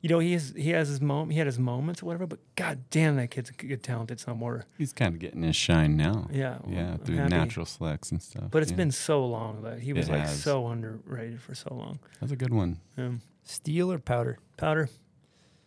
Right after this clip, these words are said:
Speaker 3: Favorite style?
Speaker 1: Um, pr-, you know, probably Jamie, Giggy.
Speaker 2: Hmm.
Speaker 3: Best
Speaker 1: Yeah.
Speaker 3: method.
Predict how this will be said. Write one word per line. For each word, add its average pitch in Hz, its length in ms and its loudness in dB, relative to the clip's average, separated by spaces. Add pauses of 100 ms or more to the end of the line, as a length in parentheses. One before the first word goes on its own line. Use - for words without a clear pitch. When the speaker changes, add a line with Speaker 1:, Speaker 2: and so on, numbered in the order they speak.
(340)
Speaker 3:
Favorite 147 340 4
style? 113 420 0 (1500)
Speaker 1:
Um, 143 580 2 (1500)
pr-, - 160 -14 (300)
you 123 100 -6
know, 113 240 -10 (640)
probably 151 260 -10
Jamie, 120 560 -4 (920)
Giggy. 127 460 0 (800)
Speaker 2:
Hmm. 82 400 -2 (1200)
Speaker 3:
Best 135 240 0
Speaker 1:
Yeah. 127 60 0
Speaker 3:
method. 123 280 2